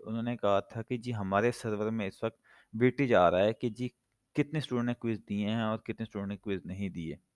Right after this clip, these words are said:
अब जिन स्टूडेंट का टेक्निकल इशू है,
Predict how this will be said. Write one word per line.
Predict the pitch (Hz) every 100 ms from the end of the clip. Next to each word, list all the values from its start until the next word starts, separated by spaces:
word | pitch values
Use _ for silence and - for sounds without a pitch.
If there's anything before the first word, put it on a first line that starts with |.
| _ _ - - - -
अब | 143 151 123
जिन | 131 165
स्टूडेंट | - 135 131 131
का | 131 127
टेक्निकल | 131 - 127 - 135 120
इशू | 95 -
है, | 85